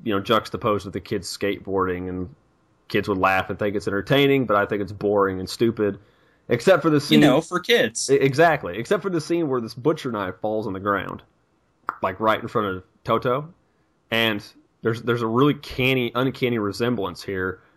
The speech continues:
Speaker 1: of the blade of the butcher knife resembles Giron from All Monsters Attack. And, uh,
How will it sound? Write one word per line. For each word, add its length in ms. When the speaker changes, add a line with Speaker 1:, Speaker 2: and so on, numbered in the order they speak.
Speaker 1:
of 360
the 100
blade 480
of 80
the 60
butcher 340
knife 400
resembles 680
Giron 680
from 200
All 220
Monsters 360
Attack. 420
And, 340
uh, 220